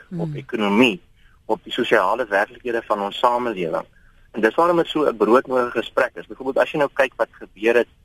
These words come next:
Speaker 2: in die, in die, in die politiek op die oomblik rondom, rondom Helen Zille en die D A en dies meer, dan het dit 'n direkte impak. Kan mens, kan mens argumenteer dat daar laer,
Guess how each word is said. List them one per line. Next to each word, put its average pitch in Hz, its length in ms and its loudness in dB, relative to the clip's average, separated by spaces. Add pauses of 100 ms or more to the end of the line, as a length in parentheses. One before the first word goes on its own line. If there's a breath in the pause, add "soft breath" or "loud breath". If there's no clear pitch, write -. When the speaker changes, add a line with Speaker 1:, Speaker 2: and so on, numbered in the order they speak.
(440)
Speaker 2:
in 104 100 -4
die, 101 260 2
in 101 160 -4
die, 98 80 2
in 98 60 4
die 101 100 2
politiek 113 380 -2
op 190 100 -2
die 135 80 -10
oomblik 117 260 -2
rondom, 101 600 0
rondom 101 440 -2
Helen 95 260 -2
Zille 131 280 0 (120)
en 110 60 -16
die 90 100 -20 (120)
D 123 140 0
A 117 220 0
en 104 80 -14
dies 98 220 -20
meer, 156 240 4
dan 127 140 0
het 135 140 -6
dit - 100 -4
'n 113 100 0
direkte - 380 0
impak. 143 300 0 (240)
Kan 113 180 -8
mens, 110 220 -10 (140)
kan 120 120 -10
mens 117 140 -6
argumenteer 107 640 -2
dat 131 140 2
daar 113 220 4
laer, 110 600 2